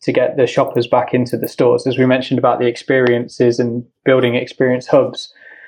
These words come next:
there is a great opportunity for retail brands to build those experiences for when we do start going back into the store. And so we really believe that that should be what they're, what they're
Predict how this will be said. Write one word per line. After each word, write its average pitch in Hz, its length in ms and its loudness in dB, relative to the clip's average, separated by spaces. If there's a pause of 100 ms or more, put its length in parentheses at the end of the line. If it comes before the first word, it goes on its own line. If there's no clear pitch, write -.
(200)
there 143 140 2
is 135 120 2
a 131 40 2
great 139 280 0
opportunity 131 680 0
for 123 160 -2
retail 120 300 2
brands 117 340 -2
to 120 100 -8
build 120 300 2
those 120 200 2
experiences 120 760 -2
for - 160 -2
when 117 460 0
we 120 120 0
do 120 220 2
start - 340 -2
going 135 160 2
back 131 200 -2
into 135 240 -2
the 139 80 4
store. 156 400 2 (480)
And 123 100 -4
so 131 140 -4
we 127 60 4
really 123 240 4
believe 120 320 2
that 120 100 2
that 120 180 0
should 117 200 -12
be 117 320 2 (200)
what 117 180 0
they're, 120 260 -2
what 127 180 0
they're 123 140 -2